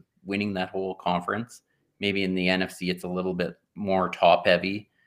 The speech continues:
as the bottom teams aren't as strong, but, uh,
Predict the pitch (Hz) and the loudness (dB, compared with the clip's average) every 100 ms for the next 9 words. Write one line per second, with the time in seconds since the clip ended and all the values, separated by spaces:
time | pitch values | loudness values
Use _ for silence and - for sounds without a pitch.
0 | _ _ - 90 90 - 92 85 - 87 | _ _ -8 -6 -6 0 2 2 2 4
1 | 87 90 - 90 87 85 87 90 85 - | 4 0 -4 -6 -4 -4 -4 -6 -12 -6
2 | 82 98 - 92 - _ _ _ _ _ | -4 -4 -2 -4 -4 _ _ _ _ _
3 | _ - - | _ -6 -4